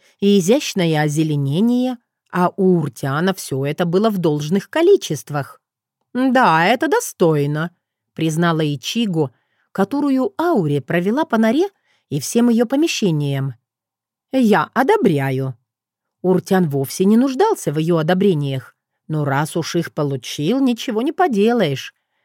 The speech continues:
Опять пришлось благодарить. Впрочем, «У меня не убудет, а бабуле приятно.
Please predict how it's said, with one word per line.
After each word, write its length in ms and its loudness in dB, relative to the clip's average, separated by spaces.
Опять 540 0
пришлось 540 0
благодарить. 840 -2
Впрочем, 800 -2
«У 100 -2
меня 360 0
не 140 2
убудет, 680 0
а 60 -2
бабуле 440 0
приятно. 800 0